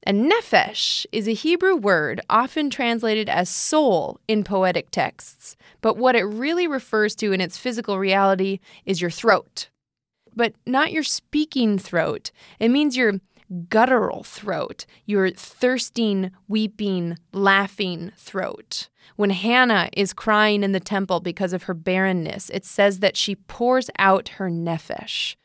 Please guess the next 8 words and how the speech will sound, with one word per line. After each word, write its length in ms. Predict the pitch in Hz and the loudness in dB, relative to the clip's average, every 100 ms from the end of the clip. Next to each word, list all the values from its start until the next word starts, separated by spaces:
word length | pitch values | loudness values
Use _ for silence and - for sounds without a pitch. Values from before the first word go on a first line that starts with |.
| _ _ _ - | _ _ _ -2
When 160 | 214 | 2
the 80 | 214 | 4
psalmist 580 | 202 - 247 254 233 - | 4 6 6 6 2 0
talks 280 | 226 208 - | 2 2 0
about 280 | 196 180 180 | 2 2 2
being 240 | 202 196 | -2 -2
in 140 | 180 | -2
trouble, 580 | 170 - 240 226 185 - | -4 4 4 6 2 0